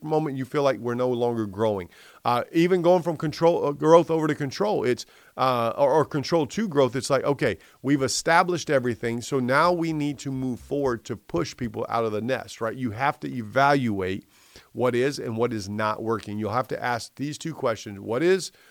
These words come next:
what do we need to change? Right? Not, not, and you gotta be okay with it. You got to be okay with it. And why is this change required? You need the answer to both of those. What do we need and why is it required?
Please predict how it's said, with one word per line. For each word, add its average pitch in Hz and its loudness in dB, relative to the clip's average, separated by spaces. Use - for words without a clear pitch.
what 156 4
do 185 0
we 185 -2
need 165 -2
to 220 -2
change? 214 -4
Right? 123 -2
Not, 147 0
not, 175 0
and 147 -4
you 170 -2
gotta 208 2
be 202 2
okay 175 2
with 110 0
it. - -16
You 113 -2
got 135 0
to 170 -4
be 151 0
okay 127 2
with 98 -4
it. - -16
And 127 -2
why 143 4
is 151 -4
this 135 -4
change 123 -4
required? 110 -2
You 127 -4
need 131 -2
the 147 -4
answer 131 -4
to 113 -2
both 104 -2
of 101 -8
those. 92 -8
What 107 -2
do 131 -2
we 113 -2
need 151 -4
and 110 -6
why 117 2
is 113 -2
it 117 -6
required? 92 -6